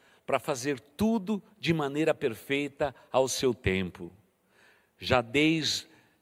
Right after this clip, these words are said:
os credos nicenos, quando os homens tentavam, por exemplo, explicar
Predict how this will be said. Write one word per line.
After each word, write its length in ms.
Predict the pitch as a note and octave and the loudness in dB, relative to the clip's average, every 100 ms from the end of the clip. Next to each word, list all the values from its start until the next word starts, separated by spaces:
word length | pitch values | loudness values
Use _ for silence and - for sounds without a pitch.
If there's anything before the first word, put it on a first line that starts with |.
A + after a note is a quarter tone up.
| _ A2+ | _ -8
os 240 | B2+ - | -6 -6
credos 600 | - C#3 C3+ C#3+ C#3 B2+ | -6 0 2 2 -2 -8
nicenos, 720 | C3+ C3 A2 - D3 D#3 D3+ - | -4 -2 -2 0 0 0 -2 0
quando 220 | D#3 C#3+ | -2 0
os 160 | B2 | 0
homens 320 | D#3 D#3 D3 - | 2 2 -2 0
tentavam, 720 | D3+ B2+ - E3 E3 D3+ C3+ | 0 0 0 2 2 0 -2
por 160 | D#3+ | 0
exemplo, 640 | D3+ A#2+ D#3+ E3+ D#3 D#3+ - - - - | 2 0 0 0 -2 -6 -8 -14 -14 -6
explicar 1000 | D#3 - - E3 - - E3 F3 D#3+ | -4 -4 -4 -4 -2 2 2 2 -4